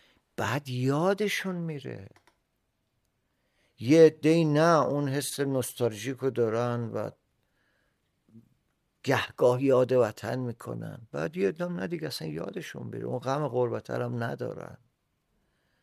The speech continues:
با همین جایی که هستن مانوس می‌شن و زندگی می‌کنن و عشق می‌کنن و یادشون میره.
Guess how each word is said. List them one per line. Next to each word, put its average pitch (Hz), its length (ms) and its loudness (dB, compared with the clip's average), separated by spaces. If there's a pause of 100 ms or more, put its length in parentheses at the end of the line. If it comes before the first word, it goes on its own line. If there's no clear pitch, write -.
(640)
با 117 80 -2
همین 131 300 2
جایی 120 220 0
که 120 140 -6
هستن 113 420 -4
مانوس 120 520 -2
می‌شن 127 300 -6
و 127 40 -2
زندگی 110 400 -6
می‌کنن 117 420 -6
و 113 40 -6
عشق - 280 -8
می‌کنن 113 360 -10
و 50 60 -10
یادشون - 540 -10
میره. - 240 -20